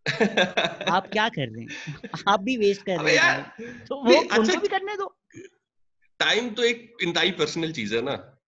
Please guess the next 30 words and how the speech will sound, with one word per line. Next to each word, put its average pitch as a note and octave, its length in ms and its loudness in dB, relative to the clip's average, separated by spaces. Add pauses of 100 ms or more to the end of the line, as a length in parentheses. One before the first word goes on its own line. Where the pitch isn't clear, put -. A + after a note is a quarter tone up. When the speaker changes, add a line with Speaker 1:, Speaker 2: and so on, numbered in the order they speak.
(100)
Speaker 2:
हाँ। D#3 120 -14
Speaker 1:
मेरी C#3 280 -2
है G2 80 -6
ना। A2 480 -10 (440)
यार, C3+ 180 0
मैं D3+ 160 0
कर D3 160 -2
देता C#3 300 -6
हूँ G2+ 100 -6
waste। F#2+ 280 -8
you - 440 -12
know, D3 100 -4
मैं D3 200 2
happy C3 320 0
हूँ D3 140 0
एक C3 220 0
चीज B2 300 -6
से। G#2+ 180 -2
आप A2+ 200 0
मुझे C#3+ 220 0
आगे C3+ 240 0
क्या C#3+ 140 0
बोलोगे G#2+ 400 -4
कि, A2+ 120 -8
कि A2 140 -12
तुम G#2+ 180 -8
किताब F#2+ 400 -10
पढ़ F#2 80 -8
लो F2+ 140 -10
यार। F2+ 240 -14